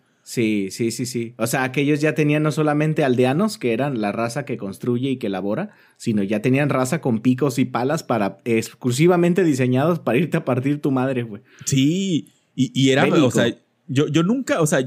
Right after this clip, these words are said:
Speaker 2: yo lo jugué de manera, este, ¿cómo se, cómo se llama? Este, pues, pues nomás para divertirme, güey, pero realmente a mí siempre
Speaker 1: Sí.
Speaker 2: me mataban, güey. Yo nunca podía ganarles, güey.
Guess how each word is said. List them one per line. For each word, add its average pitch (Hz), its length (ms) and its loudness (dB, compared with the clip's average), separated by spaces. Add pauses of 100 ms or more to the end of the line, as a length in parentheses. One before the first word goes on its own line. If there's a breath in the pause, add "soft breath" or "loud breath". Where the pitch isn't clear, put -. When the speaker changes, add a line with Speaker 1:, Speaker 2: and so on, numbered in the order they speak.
Speaker 2:
yo 160 140 2
lo 233 160 4
jugué 160 540 2
de 131 120 0
manera, 131 800 0
este, 110 460 -2
¿cómo 139 260 -6
se, 139 220 -4
cómo 151 200 -4
se 139 120 -6
llama? 113 340 -6 (720 soft breath)
Este, 110 760 -2 (440)
pues, 117 140 0 (160)
pues 117 120 0
nomás 107 280 -2
para 190 200 2
divertirme, 131 540 2
güey, 113 180 2
pero 107 140 2
realmente 117 380 0
a - 20 4
mí 143 120 2
siempre 156 260 2
Speaker 1:
Sí. - 20 0
Speaker 2:
me 123 60 -2
mataban, 113 380 -2
güey. 98 140 -2
Yo 113 120 4
nunca 160 280 2
podía 123 220 2
ganarles, 127 480 0
güey. 98 140 -10